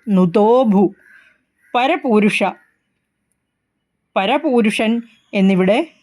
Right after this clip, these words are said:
ഉദ്ദേശിച്ചിരിക്കുന്നത് പരബ്രഹ്മമൂർത്തിയായ പരമാനന്ദ സ്വരൂപനായ പരബ്രഹ്മസ്വരൂപനായ ഭഗവാനെ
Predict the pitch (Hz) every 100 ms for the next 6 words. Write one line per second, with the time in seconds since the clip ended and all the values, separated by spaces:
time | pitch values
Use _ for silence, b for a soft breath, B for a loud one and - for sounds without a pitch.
0 | _ - 170 180 196 185 196 180 170 180
1 | - _ - 175 185 175 185 214 226 208
2 | 180 175 175 175 175 180 196 165 180 202
3 | 247 240 233 - 185 185 175 180 175 175
4 | 175 - 180 180 185 226 262 262 226 180
5 | 175 180 180 180 165 165 175 180 185 190